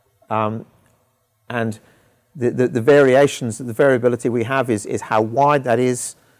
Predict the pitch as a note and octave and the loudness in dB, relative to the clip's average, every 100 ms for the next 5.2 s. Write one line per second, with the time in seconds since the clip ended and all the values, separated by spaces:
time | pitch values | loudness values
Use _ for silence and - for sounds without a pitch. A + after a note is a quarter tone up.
0 | _ _ _ G#2 G2+ G#2 - _ _ _ | _ _ _ -6 -4 -6 -14 _ _ _
1 | _ _ - C3 - B2 C#3+ C#3 C3+ B2+ | _ _ -6 -2 -2 2 2 2 0 -2
2 | C3+ C3 B2 - - _ _ _ _ _ | -4 -4 -6 -10 -16 _ _ _ _ _
3 | G#2 A#2+ A2+ - _ - A#2+ - - D3+ | -10 -4 -2 -2 _ -14 -12 -12 -4 -2
4 | C#3+ - A#2 A#2 A2+ A2+ A2+ A2+ C3 A#2+ | -2 -4 -6 -6 -6 -4 -4 -4 -8 -10
5 | A2+ | -10